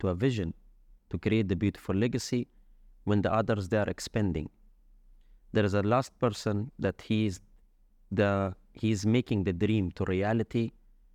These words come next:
to create something that everyone remember his name, but the others, when they sleep and dream and let them dream, dream, because their dream, they never come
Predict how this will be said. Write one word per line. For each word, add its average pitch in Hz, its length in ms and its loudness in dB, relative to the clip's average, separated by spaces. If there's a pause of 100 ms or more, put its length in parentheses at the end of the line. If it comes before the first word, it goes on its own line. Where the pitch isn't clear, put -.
(600)
to 101 80 -2
create 117 440 2
something 104 640 0 (640)
that 101 140 0 (180)
everyone 110 500 2
remember 98 360 2
his 90 220 -2
name, 107 320 0 (300)
but 98 200 -4
the 98 120 0
others, 101 540 0
when 95 200 0
they 104 200 2
sleep 107 480 -2
and 92 180 -2
dream 95 380 0 (240)
and 92 160 0
let 95 120 -2
them 92 160 0
dream, 92 360 0
dream, 90 340 0 (220)
because 90 240 -2
their 95 120 2
dream, 107 340 2
they 92 100 0
never 95 240 0
come 85 280 -2